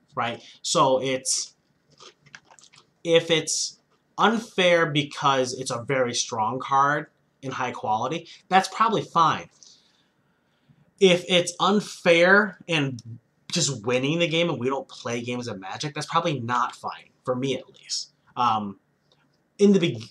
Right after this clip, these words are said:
beginnings of Modern, we were really, like George has said earlier, we were really aggressive on knocking out these bans 'cause they're like, "Hey, this is too strong, winning too fast, we can't have this." And that was fantastic.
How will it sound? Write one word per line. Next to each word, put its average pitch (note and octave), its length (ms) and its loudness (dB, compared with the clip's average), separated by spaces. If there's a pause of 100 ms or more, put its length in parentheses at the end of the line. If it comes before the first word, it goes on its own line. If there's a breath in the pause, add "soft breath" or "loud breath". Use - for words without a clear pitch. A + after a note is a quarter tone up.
(160)
beginnings F#3+ 540 4
of C3 80 -2
Modern, A2+ 340 -2
we C#3 140 -6
were D3 220 -4
really, D#3+ 300 2
like C3 200 -6 (180)
George C3+ 240 -4
has A2 140 -8
said B2 140 -6
earlier, G#2+ 180 -6 (240 loud breath)
we D#3 100 0
were D3 140 4
really E3+ 400 4
aggressive C#3 480 -2
on A2+ 180 -2
knocking C3 340 -4
out B2+ 120 -4
these A2 160 -8
bans A2+ 420 -8
'cause - 160 -12
they're C3+ 140 0
like, B2 140 -2
"Hey, C#3+ 180 0
this C#3 180 0
is D3 120 0
too D3 180 -2
strong, G#2+ 360 0
winning D3 220 0
too D3 160 -4
fast, A#2+ 300 -6
we D3 140 -4
can't C3+ 220 -6
have C3 220 -2
this." - 200 -10
And C#3 100 -6
that C#3+ 40 -4
was - 120 -2
fantastic. B2 840 -6